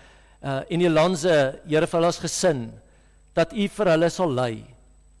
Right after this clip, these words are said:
dat U vir hulle sal vul met daardie vrede wat U alleen kan gee, dat hulle U stem sal hoor, en dat hulle vrede sal hê in die besluit wat hulle neem, en ander gemeentes ook, ons eie gemeente,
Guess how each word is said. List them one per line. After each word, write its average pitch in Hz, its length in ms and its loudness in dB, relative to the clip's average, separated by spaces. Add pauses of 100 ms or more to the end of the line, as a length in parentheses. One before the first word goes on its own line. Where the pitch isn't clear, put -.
(220)
dat - 100 -10
U 196 60 -4
vir 190 100 -4
hulle 185 80 2
sal 185 180 0
vul 202 280 2
met 190 120 -2
daardie 156 300 0
vrede 185 380 0
wat 165 160 -2
U 185 100 -2
alleen 151 300 0
kan 156 200 -6
gee, 135 240 -8
dat 127 120 -6
hulle 160 180 -10
U 170 60 -10
stem 196 440 -2
sal 180 260 -6
hoor, 117 260 -6 (1800)
en 156 100 -2
dat 165 120 0
hulle 170 160 2
vrede 202 440 0
sal 185 160 -2
hê 147 120 2
in 156 100 -2
die 147 80 -6
besluit 170 320 -2
wat 180 100 -12
hulle 160 180 -2
neem, 123 480 -4
en 151 320 -4 (100)
ander 220 280 2
gemeentes 156 540 -6
ook, 151 160 -10
ons 175 240 -8
eie 190 200 0
gemeente, 127 640 -6